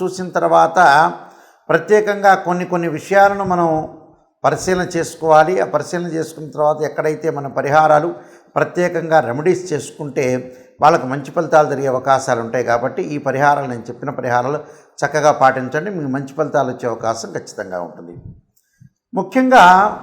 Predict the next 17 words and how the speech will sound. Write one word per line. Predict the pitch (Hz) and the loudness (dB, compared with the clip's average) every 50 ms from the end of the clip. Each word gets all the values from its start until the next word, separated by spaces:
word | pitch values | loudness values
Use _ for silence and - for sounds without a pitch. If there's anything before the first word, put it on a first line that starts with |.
| - - _ _ _ _ _ _ _ _ _ _ _ - | -18 -20 _ _ _ _ _ _ _ _ _ _ _ 0
మనకి | 170 185 214 220 - 196 185 | 2 2 2 2 0 -2 -4
నాలుగు | 185 175 170 175 185 190 190 170 | -2 2 4 6 6 6 4 0
సోమవారాలు, | 170 - - 175 185 185 180 180 180 175 175 170 170 170 190 | -2 0 0 0 0 2 4 6 6 8 8 8 6 4 2
నాలుగు | 190 185 165 156 156 151 156 147 | -2 0 2 2 2 2 2 0
మంగళవారాలు, | 147 156 156 160 160 160 156 160 156 151 156 156 156 180 | -2 0 0 4 4 6 6 6 6 8 6 4 4 2
నాలుగు | 180 160 147 143 139 139 127 | -2 -2 0 0 0 -2 -4
బుధవారాలు, | 117 135 139 147 147 156 151 147 151 147 - 175 | -2 -2 0 2 4 4 6 6 4 4 2 0
నాలుగు | 175 160 147 139 135 131 113 | -2 -2 -2 -2 -2 -4 -6
గురువారాలు, | 120 131 143 147 147 147 147 143 143 143 160 | -6 -4 0 2 4 4 4 4 2 0 -2
నాలుగు | 170 160 143 135 160 151 | -4 -4 -4 -4 -4 -6
శుక్రవారాలు, | 143 - - - 151 147 143 143 143 143 147 156 | -8 -12 -10 -8 -4 0 2 2 2 2 0 -2
నాలుగు | 156 143 131 127 127 | -2 -4 -4 -4 -6
శనివారాలు, | 120 - 123 127 131 135 131 127 131 139 165 - - - - _ _ _ _ _ _ - | -8 -10 -10 -8 -2 0 0 0 0 -2 -4 -8 -12 -16 -20 _ _ _ _ _ _ 2
అలానే | - 156 160 156 156 160 156 | 4 6 6 6 6 4 2
ఆదివారాలు | - 123 123 139 131 143 135 139 135 131 147 156 165 | 2 4 4 4 4 2 2 4 4 4 2 0 -2
వస్తూ | 123 - - - 123 | -6 -8 -10 -10 -12
ఉంటాయి. | 110 - - 107 92 | -12 -10 -12 -14 -14